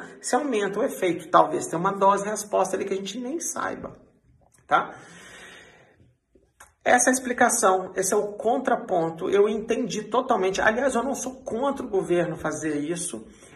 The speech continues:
mas em alguns momentos eu acho que a gente tem que tomar cuidado pra gente não exigir ensaio clínico de um lado e não exigir do outro lado.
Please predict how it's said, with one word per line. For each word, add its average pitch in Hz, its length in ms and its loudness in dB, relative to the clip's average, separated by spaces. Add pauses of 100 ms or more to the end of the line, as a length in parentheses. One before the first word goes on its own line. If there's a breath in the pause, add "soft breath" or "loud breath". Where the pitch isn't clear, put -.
mas 214 440 2
em 226 100 -4
alguns 233 380 0
momentos 202 560 -2
eu 208 120 2
acho 190 440 2
que 208 260 -2
a 190 60 4
gente 190 180 -4
tem 196 80 -6
que 190 80 -8
tomar 190 220 0
cuidado 180 320 4
pra 185 100 4
gente 175 240 -4
não 190 160 2
exigir 196 600 -2
ensaio 175 300 2
clínico 170 300 -2
de 170 100 -4
um 165 80 0
lado 160 300 0
e 165 40 0
não 170 300 -2
exigir 156 640 -4
do 156 100 -4
outro 151 300 -6
lado. - 300 -8